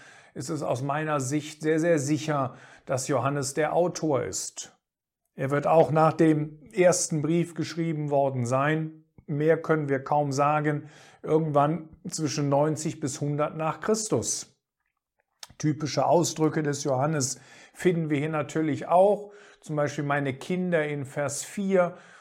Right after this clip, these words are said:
oder eben auch der Ausdruck aus Gott, so in Vers elf. Wieder benutzt der Schreiber dieses Briefes, also der Apostel Johannes,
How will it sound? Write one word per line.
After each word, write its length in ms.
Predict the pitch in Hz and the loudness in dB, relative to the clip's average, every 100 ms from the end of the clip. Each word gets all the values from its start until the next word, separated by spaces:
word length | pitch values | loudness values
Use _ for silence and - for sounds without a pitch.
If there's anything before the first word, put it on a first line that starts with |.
| - | -10
oder 220 | 147 147 | -4 -2
eben 280 | 156 151 143 | 0 -2 -2
auch 180 | 147 135 | -4 0
der 220 | 147 147 | 0 2
Ausdruck 420 | 156 156 - - | 0 -2 -4 -4
aus 340 | 170 170 - | 0 0 2
Gott, 440 | 170 185 185 - - - - - | 6 6 4 -12 -18 -20 -20 -10
so 260 | 143 156 | -2 -2
in 180 | 165 156 | -2 -8
Vers 320 | - 180 185 | -6 -4 -4
elf. 720 | - 170 170 147 131 - - _ _ _ _ _ _ 131 | 0 2 4 2 -2 -12 -18 _ _ _ _ _ _ -8
Wieder 440 | 147 170 170 160 | -2 6 8 8
benutzt 640 | 165 143 147 156 - - | 4 -2 0 -2 -4 0
der 440 | 151 147 139 139 - - - - - | 4 4 2 -2 -16 -20 -20 -20 -16
Schreiber 640 | - - 147 156 175 170 156 | -10 -2 4 6 6 6 4
dieses 380 | 160 143 131 | 2 -2 -4
Briefes, 640 | - 151 175 180 185 175 165 | 0 0 2 -2 -4 -4 -2
also 320 | 135 131 135 | -4 -2 -2
der 180 | 131 131 | 0 0
Apostel 560 | 135 175 185 - 175 | 0 0 0 -2 -4
Johannes, 760 | 165 151 127 156 160 156 - | -2 -2 -2 -2 -2 -2 -4